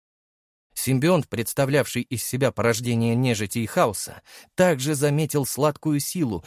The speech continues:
разлитую вокруг. Больше терять время Игнат не мог.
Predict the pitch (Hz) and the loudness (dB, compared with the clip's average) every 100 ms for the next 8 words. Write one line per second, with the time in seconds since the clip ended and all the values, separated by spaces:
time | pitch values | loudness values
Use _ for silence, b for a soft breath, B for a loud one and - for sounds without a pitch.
0 | B 139 151 120 131 117 120 101 107 87 | B 0 0 0 -4 -2 0 0 0 -4
1 | 76 _ _ _ _ _ _ _ _ _ | -12 _ _ _ _ _ _ _ _ _
2 | _ _ _ _ 76 76 131 127 131 127 | _ _ _ _ -8 0 2 2 0 0
3 | 127 120 98 117 131 127 - 120 113 113 | 0 0 -2 0 0 0 -2 -2 0 0
4 | - 110 107 101 80 - | 0 0 2 0 -2 -10